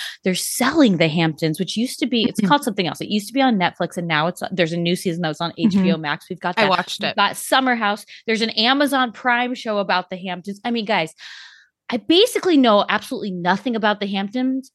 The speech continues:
Speaker 1: and
Speaker 2: But everything.
Speaker 1: everything.
Speaker 2: Right. Well,
Speaker 1: Mm-hmm.
Speaker 2: Jerry Larson's the mayor. I'm sure
Speaker 1: Oh,
Speaker 2: Ramona,
Speaker 1: Jerry.
Speaker 2: <laughs> I'm sure Ramona's had dinner with him a couple
Speaker 1: Oh,
Speaker 2: times.
Speaker 1: yeah.
Speaker 2: Maybe slept
Speaker 1: Jerry.
Speaker 2: with him.
Speaker 1: Yeah, Jerry goes to the surf lodge all the time. Big fan.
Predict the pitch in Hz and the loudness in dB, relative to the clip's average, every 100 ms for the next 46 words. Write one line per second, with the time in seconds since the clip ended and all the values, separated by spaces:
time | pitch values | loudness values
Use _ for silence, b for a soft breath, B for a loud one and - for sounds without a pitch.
0 | _ - 190 196 165 151 160 160 147 - | _ -6 -2 -2 -2 -4 -8 -10 -10 -12
1 | 90 180 175 165 107 - B B 196 254 | -14 -14 -14 -12 -12 -12 B B 2 2
2 | 240 190 - 277 330 440 208 180 - 170 | 2 -6 -4 2 4 2 0 -4 -8 -14
3 | - 143 - - 190 - 185 330 370 311 | -12 -12 -10 -10 -8 -8 0 4 4 2
4 | 349 392 508 320 311 269 226 185 170 190 | 0 2 4 4 4 2 0 -2 -6 -10
5 | 277 277 262 - 247 277 226 196 202 240 | -6 -4 -2 0 0 -2 -2 -4 -4 -6
6 | 180 165 151 156 - 147 - 247 339 339 | -6 -8 -8 -8 -10 -12 -6 -2 2 4
7 | 330 294 247 - - 320 285 240 _ b | 4 4 2 -4 -2 0 -2 -6 _ b
8 | b 254 262 339 254 - 185 180 202 - | b 2 2 2 2 2 -2 -6 -8 -14
9 | _ _ 247 277 285 262 302 339 311 294 | _ _ -10 -4 -2 0 0 0 -2 -4
10 | 285 277 202 196 185 - - 202 196 196 | -4 -2 -2 0 -2 -2 0 4 4 4
11 | 180 190 - 160 127 - 180 - 202 - | 2 -4 -6 -6 -6 -6 -10 -6 -6 -4
12 | 101 170 | -6 -8